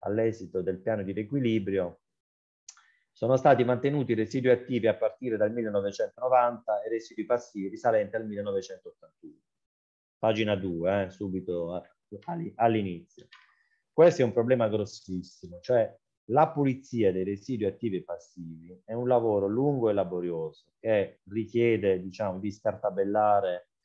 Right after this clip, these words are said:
documenti degli archivi del comune per capire impegni di spesa, eh, gli impegni di spesa come sono stati assunti, a fronte di quali obbligazioni, se ci sono obbligazioni,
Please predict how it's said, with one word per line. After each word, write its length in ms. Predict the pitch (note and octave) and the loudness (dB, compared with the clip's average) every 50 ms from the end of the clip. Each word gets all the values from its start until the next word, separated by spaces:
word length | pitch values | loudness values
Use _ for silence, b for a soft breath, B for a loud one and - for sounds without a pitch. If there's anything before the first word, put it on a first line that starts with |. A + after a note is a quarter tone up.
| _ _ _ _ _ _ _ _ | _ _ _ _ _ _ _ _
documenti 1040 | - A2+ B2 A#2+ - A#2+ G#2+ A2 A2 A2 G#2+ G#2 G2+ G#2+ - G2+ F#2 F2+ F2 F2 E2 | 2 4 4 4 2 0 2 2 2 2 2 0 -4 -6 -4 -4 -2 0 -2 -2 -2
degli 220 | E2 F#2 F#2 G2+ | -4 -2 0 2
archivi 400 | G2+ F#2 - - - G2+ F#2 F2 | 0 0 -2 -4 -6 -4 -4 -2
del 160 | E2+ E2+ E2+ - | -4 -4 -6 -4
comune 580 | - B2+ B2 B2+ B2+ A#2+ A#2 A2+ G#2+ G#2 G2+ | -2 -2 0 0 0 -2 -2 -2 -2 -4 -4
per 160 | G2 A#2 A2+ | -2 -4 -2
capire 720 | A2+ - A2+ G#2+ - G#2 G2 F#2 F2+ F2+ F2+ F2 - _ _ _ | -2 -2 -2 -2 -4 -4 -4 -4 -2 -2 -4 -6 -8 _ _ _
impegni 380 | G2+ G2+ G#2 A#2+ A#2 A2 G#2 | -16 -8 -4 -4 -4 -4 -4
di 120 | G2+ A2+ A2+ | -6 -8 -8
spesa, 760 | - _ - F#2+ F2+ F2 F2 E2 - D#2+ D#2+ D2+ D2 - _ _ | -10 _ -4 -2 -2 -2 -2 -4 -8 -12 -12 -12 -14 -18 _ _
eh, 540 | _ G1+ - - G1+ _ - - _ _ _ _ | _ -20 -20 -20 -20 _ -20 -20 _ _ _ _
gli 80 | F2 G2+ | -10 -10
impegni 280 | G2+ G2+ A2+ A2+ A2 | -6 -4 -2 -2 -2
di 120 | G#2 G#2 G2+ | -2 -4 -6
spesa 360 | - - A2 G2+ F2+ A2+ G2 | -2 0 0 0 0 -2 0
come 240 | - A#2+ A#2 G#2+ G2 | 2 2 2 2 0
sono 220 | - - F#2 F2 | -2 -4 -10 -8
stati 240 | - - F#2 F#2+ G2+ | -8 -8 -4 -2 -2
assunti, 420 | G2 - - - B2 A#2+ - - | -2 -2 -4 -4 -2 -2 -2 -4
a 80 | F#2 F2 | -6 -6
fronte 320 | - - G#2 F#2+ F2+ - | -4 -4 -6 -6 -6 -8
di 140 | F2+ F2+ F2+ | -12 -12 -8
quali 180 | - F#2 E2+ E2+ | -8 -8 -8 -8
obbligazioni, 800 | E2 E2+ F2 E2+ F#2+ F#2 F#2 - - - A#2 A2+ G#2+ F#2+ F2+ | -8 -10 -8 -6 -6 -8 -8 -8 -4 -2 0 0 0 -2 -6
se 140 | F2+ - F#2+ | -10 -12 -14
ci 120 | - F#2+ | -12 -12
sono 200 | F2+ - F#2+ F#2 | -12 -10 -10 -12
obbligazioni, 840 | F2 E2 F2 F2 E2 F#2 F2+ - _ _ A#2 A#2 A#2 A2+ G#2+ G2+ F#2+ | -10 -10 -10 -8 -8 -8 -8 -10 _ _ 0 0 2 2 0 -2 -6